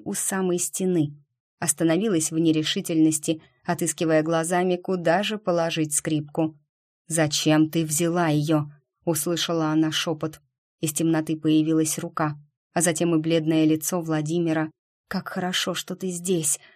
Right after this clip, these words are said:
шепнула Ева и осторожно передала ему скрипку и смычок. «Возьми». Ева почувствовала твердую обложку нотного альбома в руках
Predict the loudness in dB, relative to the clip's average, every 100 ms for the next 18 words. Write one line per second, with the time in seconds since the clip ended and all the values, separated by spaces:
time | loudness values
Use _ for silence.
0 | _ -8 -4 0 2 2 -2 -2 0 2
1 | 0 _ _ _ -2 -2 -2 0 0 -2
2 | -4 -2 -2 0 -2 0 0 0 0 -2
3 | -2 -4 -8 -8 _ -4 0 0 0 -4
4 | -6 -14 _ _ _ -6 0 0 2 2
5 | 2 0 -10 _ _ _ _ _ -2 2
6 | 2 2 -2 -2 -6 -4 -2 -2 -2 -2
7 | -4 0 2 2 0 -2 -4 -4 -2 -2
8 | -2 0 0 0 0 0 0 0 -2 -2
9 | -2 -2